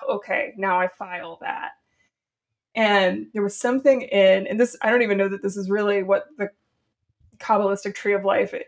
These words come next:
it's kinda what it's saying, but not really. Um,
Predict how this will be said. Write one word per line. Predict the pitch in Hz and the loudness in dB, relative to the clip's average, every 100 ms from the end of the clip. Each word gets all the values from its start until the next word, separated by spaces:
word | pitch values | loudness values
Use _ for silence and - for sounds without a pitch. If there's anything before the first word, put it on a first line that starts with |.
| - | -8
it's | - - 208 - | -8 -8 -12 -6
kinda | 285 247 | -2 2
what | 202 190 | 2 2
it's | 190 | 0
saying, | 202 190 196 | 0 0 0
but | 202 - | -2 -4
not | 208 202 | -2 0
really. | 190 185 185 190 196 _ _ | 0 2 2 2 -4 _ _
Um, | 220 202 196 - 294 | 2 4 4 0 -8